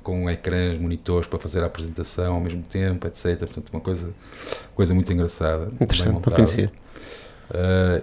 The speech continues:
Speaker 1: e, e, e eles demonstraram interesse, mas, eh, pá, aquilo que estavam dispostos a pagar era uma coisa muito,
Speaker 2: Pois, eles
Speaker 1: muito
Speaker 2: são
Speaker 1: pouco
Speaker 2: conhecidos por isso.
Speaker 1: significativa.
Speaker 2: Eles são muito conhecidos
Speaker 1: E,
Speaker 2: por isso.
Speaker 1: portanto, nós, embora pudéssemos ter eventualmente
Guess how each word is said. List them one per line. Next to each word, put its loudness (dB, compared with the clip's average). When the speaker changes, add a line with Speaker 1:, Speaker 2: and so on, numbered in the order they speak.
Speaker 1:
e, 4
e, 4
e 8
eles 8
demonstraram 6
interesse, 0
mas, 4
eh, 0
pá, -8
aquilo 2
que -8
estavam 0
dispostos -4
a -4
pagar 0
era 0
uma 2
coisa -2
muito, 2
Speaker 2:
Pois, 4
eles 2
Speaker 1:
muito 2
Speaker 2:
são 4
Speaker 1:
pouco 0
Speaker 2:
conhecidos -4
por -6
isso. -10
Speaker 1:
significativa. -14
Speaker 2:
Eles 2
são 4
muito 2
conhecidos -2
Speaker 1:
E, -2
Speaker 2:
por 2
isso. 2
Speaker 1:
portanto, 4
nós, 4
embora 10
pudéssemos 2
ter 4
eventualmente 4